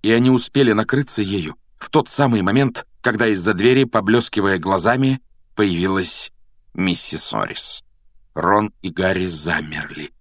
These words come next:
стараясь не дышать и думая об одном и том же. Распространяется ли действие мантии на кошек? Казалось, что прошла целая вечность,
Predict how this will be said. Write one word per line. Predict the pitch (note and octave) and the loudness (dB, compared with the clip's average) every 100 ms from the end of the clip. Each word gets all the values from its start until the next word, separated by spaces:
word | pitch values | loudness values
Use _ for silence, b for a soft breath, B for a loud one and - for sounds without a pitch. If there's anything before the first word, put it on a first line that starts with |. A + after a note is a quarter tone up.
| _ _ _ - | _ _ _ -20
стараясь | - G2 F2+ F2 - | -6 -2 -2 -2 -4
не | F2 E2+ | -6 -6
дышать | D#2 - - - - - - _ - | -6 -6 -6 -8 -10 -16 -18 _ -2
и | B2 | -2
думая | B2 A2+ A#2+ A#2+ | 2 2 2 0
об | - F#2+ | -2 -2
одном | G2 F#2 G2 G#2 | -4 -4 -4 -6
и | |
том | - F#2+ E2 | -8 -12 -8
же. | - - - _ _ _ - _ | -10 -10 -16 _ _ _ -20 _
Распространяется | - G#2+ - - A2 - G2+ G#2+ C#3+ C3 F#2+ - | -4 -2 -2 -4 -4 -2 -2 0 0 0 -4 -8
ли | D#2 D#2+ | -6 -6
действие | D2+ G#2 G2 - - D2+ D2+ | -2 0 0 -6 -10 -8 -8
мантии | E2 A#2+ C#3 C3 - - - _ _ _ _ _ _ _ _ | -6 -4 -6 -8 -14 -14 -18 _ _ _ _ _ _ _ _
на | - A2 A#2+ | -4 -2 -2
кошек? | - G2 - - - - - - _ - - - | -6 -4 -2 -4 -6 -10 -12 -12 _ -20 -20 -6
Казалось, | F2+ E2+ G#2+ G#2+ | -2 2 4 2
что | - G#2+ | 0 -2
прошла | - G2+ - G#2 | 0 0 0 -2
целая | - G2+ G#2 G2+ | 0 2 4 4
вечность, | G2+ A#2+ - D2+ C#2+ - - | 2 -2 -2 -10 -10 -10 -14